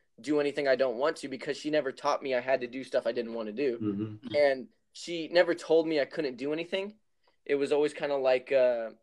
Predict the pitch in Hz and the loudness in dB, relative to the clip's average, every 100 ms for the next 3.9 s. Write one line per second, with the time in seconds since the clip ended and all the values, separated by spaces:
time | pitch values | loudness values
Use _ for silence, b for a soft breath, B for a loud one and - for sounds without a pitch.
0 | _ _ _ 143 147 143 156 151 160 151 | _ _ _ -2 0 0 -4 -4 -2 0
1 | 135 143 147 156 143 139 160 160 147 165 | 2 2 0 -4 -10 -2 -2 0 0 -2
2 | 196 143 170 175 104 - 135 135 147 131 | 0 0 0 -2 -4 -8 -4 0 0 0
3 | 135 - 143 143 156 156 151 196 113 | -4 -6 -8 0 2 2 -2 -4 -6